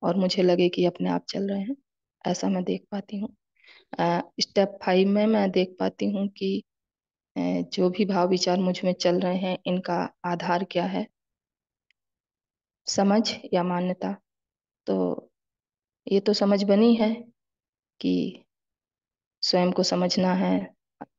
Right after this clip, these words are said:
स-, अस्तित्व रूपी वास्तविकताओं को समझना है और मानवीयतापूर्ण आचरण को समझना है। इस समझ के साथ मैं अधिकांश समय बनी रहती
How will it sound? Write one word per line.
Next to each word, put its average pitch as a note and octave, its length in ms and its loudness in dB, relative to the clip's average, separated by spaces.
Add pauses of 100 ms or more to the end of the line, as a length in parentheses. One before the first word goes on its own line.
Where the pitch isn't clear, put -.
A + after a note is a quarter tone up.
स-, - 180 -6 (140)
अस्तित्व F#3 560 -2 (220)
रूपी F3+ 240 2
वास्तविकताओं F#3 640 -2
को - 120 -4
समझना - 480 0
है G3 200 -4 (760)
और F#3 320 0 (320)
मानवीयतापूर्ण F3+ 680 2
आचरण E3+ 320 0
को F#3 140 -2
समझना F#3+ 480 2
है। G3 140 0 (100)
इस - 180 0
समझ F3 280 -2
के E3 160 -4
साथ F3+ 320 -4 (880)
मैं F#3 260 2 (140)
अधिकांश A3 420 2
समय F#3+ 260 2
बनी F3+ 280 2
रहती F#3 340 -2